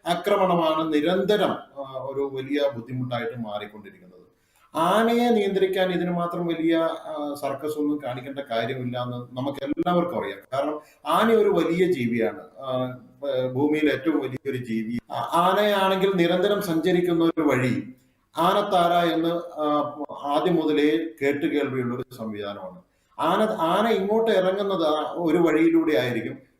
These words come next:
പക്ഷെ ആന ഇറങ്ങിക്കഴിഞ്ഞാൽ തിരിച്ചു പോകുന്നത് പല വഴിയിലൂടെ ആയതുകൊണ്ടാണ് ഈ തരത്തിലുള്ള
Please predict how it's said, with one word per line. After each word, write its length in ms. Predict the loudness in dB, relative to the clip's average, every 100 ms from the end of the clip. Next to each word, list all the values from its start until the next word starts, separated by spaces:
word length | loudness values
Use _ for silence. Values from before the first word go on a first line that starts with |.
| -6
പക്ഷെ 160 | -2
ആന 220 | 0 2 2
ഇറങ്ങിക്കഴിഞ്ഞാൽ 680 | 2 0 0 0 0 -2
തിരിച്ചു 300 | -2 -6 -4
പോകുന്നത് 400 | -2 -2 -2 -6 -2
പല 160 | 0 2
വഴിയിലൂടെ 560 | 2 0 0 0 0
ആയതുകൊണ്ടാണ് 960 | 0 0 0 -2 -2 -4 -2 -2 -2 -4
ഈ 120 | -4 -4
തരത്തിലുള്ള 640 | -4 -6 -8 -12 -10 -10